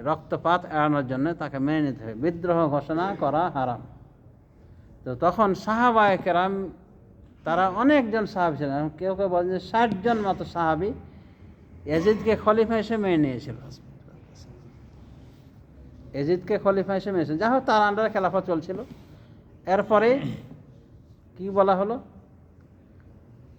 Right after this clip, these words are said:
দুইজন বিরোধ থাকে খেলাফত, এ, তাকে খলিফা হিসেবে মানা থেকে। একজন হলো হোসেন রাদিয়াল্লাহু আনহু, আরেকজন হলো আব্দুল্লাহ বিন জুবাইর। তো হোসেন রাদিয়াল্লাহু আনহু তিনি দ্বিধাদ্বন্দ্বে ছিলেন কি করবেন না করবেন।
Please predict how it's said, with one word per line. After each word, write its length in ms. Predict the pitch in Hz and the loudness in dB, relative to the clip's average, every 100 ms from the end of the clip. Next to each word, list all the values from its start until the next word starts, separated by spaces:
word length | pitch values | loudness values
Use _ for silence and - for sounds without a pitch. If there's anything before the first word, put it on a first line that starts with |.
| - 131 | -18 -6
দুইজন 500 | 131 208 220 214 180 | 2 4 6 4 4
বিরোধ 260 | 190 185 | 4 2
থাকে 180 | 165 143 | 0 -2
খেলাফত, 500 | 123 156 151 156 143 | 0 0 0 -2 -6
এ, 320 | 131 139 135 131 | -4 -2 -2 -2
তাকে 220 | 143 147 | -4 -2
খলিফা 320 | 185 190 185 | -2 0 0
হিসেবে 500 | 170 160 160 160 175 | 0 -2 -4 -2 0
মানা 320 | 165 160 147 | 2 2 2
থেকে। 240 | 120 113 110 - - | -2 -10 -16 -20 -16
একজন 240 | 139 139 151 | -10 -6 -4
হলো 260 | 160 170 | -2 -4
হোসেন 320 | 156 143 170 | -4 -4 -2
রাদিয়াল্লাহু 340 | 170 175 180 185 | 0 0 -2 -4
আনহু, 120 | 165 - | -6 -4
আরেকজন 280 | 156 151 165 | -4 -2 -2
হলো 100 | 180 | -2
আব্দুল্লাহ 400 | 156 147 151 139 | -2 0 0 0
বিন 80 | |
জুবাইর। 440 | 120 117 123 127 117 - - - - - | -2 -4 -2 -2 -2 -10 -18 -20 -20 -16
তো 60 | 202 | -6
হোসেন 320 | 226 233 208 | -2 2 2
রাদিয়াল্লাহু 380 | 180 170 165 160 | 4 4 4 4
আনহু 260 | 151 196 - - - - - - - - _ - - - - - - - - - - - - | 2 -2 -8 -18 -20 -20 -20 -20 -20 -20 _ -20 -20 -20 -20 -20 -20 -20 -20 -20 -20 -20 -10
তিনি 380 | - 170 196 185 | -4 0 4 2
দ্বিধাদ্বন্দ্বে 640 | 156 175 190 208 208 202 190 | 2 2 4 4 4 2 0
ছিলেন 240 | 185 180 | 0 0
কি 160 | 180 202 | 0 -2
করবেন 320 | 185 160 160 | 0 2 4
না 240 | 143 131 123 | 2 2 -2
করবেন। 280 | 123 107 | -8 -10